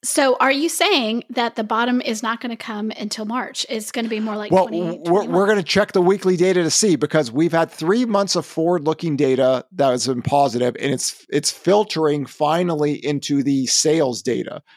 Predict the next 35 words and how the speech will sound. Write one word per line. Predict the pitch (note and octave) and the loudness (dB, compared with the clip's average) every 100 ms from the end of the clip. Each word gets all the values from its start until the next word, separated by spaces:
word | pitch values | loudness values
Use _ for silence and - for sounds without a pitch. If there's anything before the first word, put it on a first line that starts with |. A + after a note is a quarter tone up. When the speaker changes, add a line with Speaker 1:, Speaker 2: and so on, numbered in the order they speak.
| _ _ | _ _
Speaker 2:
right? | A#2 C#3+ - | 0 2 0
Remember, | C#3+ C#3+ A2 | -2 -4 -4
thirty | - - C#3+ E3 G#3+ | -8 0 2 2 2
to | G3+ | 2
ninety | F3+ E3+ F3 | 2 2 0
days | E3+ E3 C#3+ | 0 0 2
out. | C#3 C#3+ - - _ - | 2 2 -2 -12 _ -2
So | D#3+ C3+ | 0 0
now | C#3 D#3+ F#3+ | 2 2 2
th-, | E3+ E3 F#3+ | 0 -4 -6
this | D3+ A3 | -4 -4
is | A#3+ | 0
why | G#3+ G3 | 2 2
I'm | F3+ | 2
trying | D3 F3+ | 0 0
to | F3 | -2
connect | - D3+ E3+ - | -4 -6 -6 -6
the | C3 | -2
dots | D3+ D3+ D3 - | 2 2 0 -4
with | C#3+ - | -6 -6
the, | C3 B2 - A#2+ | -6 -6 -4 -2
uh, | A#2 A2+ | -2 -2
tracker. | F3+ G#3+ - C#3 B2+ - - _ _ _ _ | 2 2 2 -2 -4 -4 -12 _ _ _ _
So | - F3+ | 0 2
when | D#3 F3+ E3 - - | 4 2 0 -2 -2
things | B3 A#3+ E3+ | 0 0 2
go | G3+ F3 | 2 2
negative, | D#3+ G#3+ B3+ F3 C#3 D3+ D3+ _ _ | 2 2 4 2 2 0 -2 _ _
like | D3 D3+ | -2 0
today, | D#3 E3+ F3 | 2 2 2
purchase | F3 D#3+ D3+ | 0 -4 -2
application | D#3+ D#3+ E3 D3 D3+ | -4 -4 -6 -6 -2
data | D#3 D#3+ | 0 0
was | D3+ C3 _ _ _ _ D#3 | -2 -6 _ _ _ _ -20
d-, | - | -16